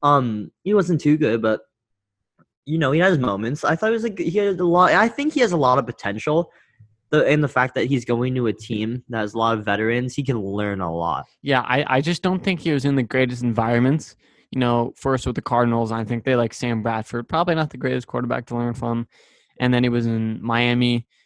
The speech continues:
Speaker 2: No offense to your, your Q B, but Ryan Fitzpatrick, he's now, he's just, he's a journeyman. He's
Speaker 1: No,
Speaker 2: never
Speaker 1: I don't
Speaker 2: been
Speaker 1: think,
Speaker 2: a
Speaker 1: I don't think the issue in Miami was he no, had no one to learn from. Ryan Fitzpatrick, he is older and he has, like, a lot of, um,
Speaker 2: Yeah,
Speaker 1: he
Speaker 2: but he's,
Speaker 1: gives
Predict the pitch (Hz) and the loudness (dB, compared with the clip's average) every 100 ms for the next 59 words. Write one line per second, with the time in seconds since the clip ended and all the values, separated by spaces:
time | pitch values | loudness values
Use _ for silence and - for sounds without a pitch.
0 | _ 139 139 139 131 117 123 120 117 101 | _ 2 2 2 0 0 0 0 -2 -2
1 | 123 113 131 131 135 143 127 131 120 120 | -4 -2 -4 -4 -2 -2 0 0 0 -2
2 | 131 139 127 - 127 123 127 - 127 139 | -2 -4 -4 -2 -2 -2 -6 -8 -4 0
3 | 147 143 143 139 175 - _ - 156 143 | 0 0 -2 -2 -4 -6 _ -2 0 2
4 | 131 131 127 120 120 120 _ _ _ _ | 2 4 4 2 0 -4 _ _ _ _
5 | 131 135 220 220 240 262 269 226 160 175 | -6 2 4 6 4 4 2 2 6 6
6 | 196 196 170 - 127 - 156 147 123 110 | 6 4 4 4 2 2 2 4 2 0
7 | 110 113 123 117 113 107 - 123 120 117 | 0 0 0 0 0 -2 -4 0 2 2
8 | 127 127 113 117 113 98 101 - 123 131 | 2 0 0 0 -2 -2 -4 -2 0 0
9 | 123 - _ 120 151 151 - - 104 117 | -2 -10 _ 0 0 0 -2 -4 -6 -6
10 | 127 - 117 117 110 104 - 107 107 113 | -8 -4 -2 0 0 -4 -6 -6 -2 0
11 | 113 117 107 120 110 104 107 104 110 107 | 0 -2 -4 -6 -4 -2 -2 0 -2 -2
12 | 107 98 92 90 90 _ - - - 156 | -2 -2 -4 -10 -14 _ -20 -20 -10 0
13 | 156 143 156 165 160 - | 2 2 0 0 -4 -6